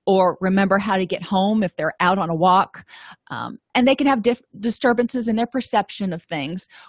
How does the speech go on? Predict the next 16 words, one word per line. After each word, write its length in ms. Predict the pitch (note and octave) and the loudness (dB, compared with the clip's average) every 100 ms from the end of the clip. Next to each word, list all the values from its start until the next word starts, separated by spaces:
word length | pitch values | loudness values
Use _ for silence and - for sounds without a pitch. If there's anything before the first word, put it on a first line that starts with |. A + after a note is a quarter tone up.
| _ | _
whether 340 | G3 F#3+ F3+ | 2 4 2
it's 120 | D3+ | 0
real 580 | E3+ F3+ G#3+ G3+ G3 G3 F3 | -4 -4 0 0 0 -2 -2
or 140 | E3+ | -2
not. 320 | F3 D#3+ D3+ - | 0 0 -2 -6
So 160 | B3 A#3 | -2 0
we 100 | A#3+ | 0
do 300 | - C#4+ D4+ | 0 0 2
want 160 | D4 | 2
to 60 | C4 | 2
be 140 | A#3+ | 2
aware 300 | A3+ G#3+ G#3+ | 2 2 2
of 140 | G#3 - | 0 -2
signs 400 | G#3 G3 G3 G#3 | -2 0 -2 -4
of 100 | G#3 | -4
delirium. 560 | G3+ G3 D#3+ A2 F3+ | -2 0 -2 -6 -12